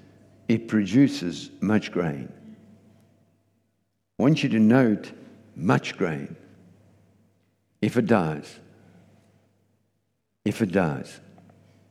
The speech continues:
It's got to die. The grain.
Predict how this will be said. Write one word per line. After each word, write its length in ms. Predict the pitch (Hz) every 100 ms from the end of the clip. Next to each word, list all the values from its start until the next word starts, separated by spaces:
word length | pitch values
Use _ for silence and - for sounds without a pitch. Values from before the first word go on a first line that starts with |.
| _ _ _ _ _ _ _ _ _
It's 100 | -
got 180 | 117
to 80 | 113
die. 400 | 107 123 104 73 - - - _ _ _ - _ _ _ _ _ _ _ _ _ _ _ _ _ _ _
The 80 | -
grain. 460 | 107 98 85 -